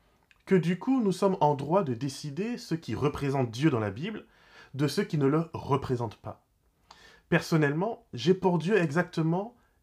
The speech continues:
les mêmes questions d'Abraham, particulièrement lorsqu'il s'agit de l'histoire du déluge. Vraiment Dieu, tu as fait ça ? Tu veux me dire qu'il n'y avait même pas cinquante justes sur la terre ? Tu veux me dire que tu étais obligé de détruire les animaux, les hommes, les femmes, les enfants,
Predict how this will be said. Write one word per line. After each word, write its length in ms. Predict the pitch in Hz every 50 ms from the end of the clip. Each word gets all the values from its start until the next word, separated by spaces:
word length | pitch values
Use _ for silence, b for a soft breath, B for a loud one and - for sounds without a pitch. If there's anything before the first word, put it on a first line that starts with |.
| _ _
les 180 | - 131 139 139
mêmes 320 | 143 151 170 190 190 185
questions 440 | 185 - 151 - - - 160 160 160
d'Abraham, 520 | 131 127 123 113 107 113 113 104 101 87 - - _ _ _ _ _ _ _ _ _
particulièrement 560 | - 165 151 - - 165 - 165 151 151 170 190
lorsqu'il 280 | 175 - - 156 135
s'agit 380 | 127 - 143 135 135 143 170 170
de 80 | 139
l'histoire 320 | 123 127 123 - - 143 135
du 80 | 127
déluge. 480 | 117 113 110 107 101 - - - - _ _ _ _ _ _ _ _ B B B B B B B B _ _ -
Vraiment 460 | 120 123 - 180 190 190 180 156 143
Dieu, 280 | 113 113 113 110 - - _ _ b b b b b b b b b
tu 200 | - 202 202 208
as 120 | 202 190
fait 180 | 190 - 233 208
ça ? 320 | - - 247 277 294 - _ _ _ _ _ _ _ _ _ b b b b b
Tu 120 | - 233
veux 160 | 214 185 240 226
me 160 | 226 233 202
dire 240 | 180 208 240 247 -
qu'il 140 | - 202
n'y 100 | 190 196
avait 160 | 185 175 190 175
même 220 | 175 196 202 190
pas 100 | - 175
cinquante 500 | 165 - - - 262 247 247 233 220 202
justes 200 | 175 202 - -
sur 100 | - 214
la 100 | 196 190
terre ? 360 | 190 - 208 220 - - _ b b b b b b b b b b
Tu 140 | - 240 240
veux 160 | 202 254 247
me 120 | 233 233 220
dire 240 | 185 214 247 240
que 100 | 240 202
tu 180 | 190 - - 202
étais 320 | 196 - 196 185 - - -
obligé 540 | - 254 233 185 208 214 202 185 208 214 175
de 120 | 131 135
détruire 540 | 131 127 180 190 - - - 202 185 170 139
les 220 | 131 135 131 131
animaux, 480 | 165 170 185 196 196 185 185 180 151 143
les 280 | 151 175 185 175 165
hommes, 220 | 185 180 170 165 151
les 140 | 165 185 185
femmes, 320 | - 208 196 180 170 147
les 240 | 139 139 135 135 175
enfants, 480 | 190 180 185 - - 185 175 160 -